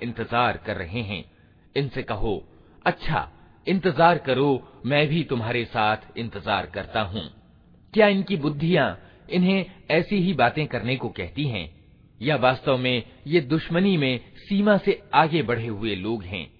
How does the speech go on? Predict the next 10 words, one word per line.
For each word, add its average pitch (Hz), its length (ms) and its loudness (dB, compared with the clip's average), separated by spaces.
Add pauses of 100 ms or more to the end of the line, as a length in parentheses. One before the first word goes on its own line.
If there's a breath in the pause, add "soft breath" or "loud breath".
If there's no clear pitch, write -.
(540)
क्या 127 120 2
ये 120 180 0
कहते 117 360 -2
हैं 117 320 -2 (240 soft breath)
कि 202 60 0
इस - 260 0
व्यक्ति 180 360 0
ने 190 100 2
ये 175 180 2
कुरान 131 640 2